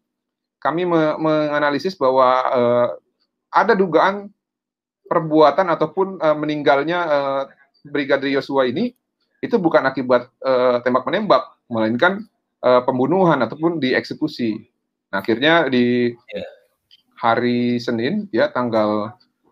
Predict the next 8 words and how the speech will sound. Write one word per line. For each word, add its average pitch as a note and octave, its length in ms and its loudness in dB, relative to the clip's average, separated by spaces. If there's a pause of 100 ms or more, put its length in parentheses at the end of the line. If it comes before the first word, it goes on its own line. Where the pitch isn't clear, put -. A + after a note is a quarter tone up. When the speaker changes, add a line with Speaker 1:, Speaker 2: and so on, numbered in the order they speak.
(360)
Speaker 1:
delapan A2+ 720 2
belas - 480 0
Juli, A#2+ 380 -2 (420)
itu B2+ 160 -6
kami D#3 240 2
membuat C3+ 480 2
Speaker 2:
Hmm. G#2 240 -14 (160)
Speaker 1:
laporan, A#2+ 560 2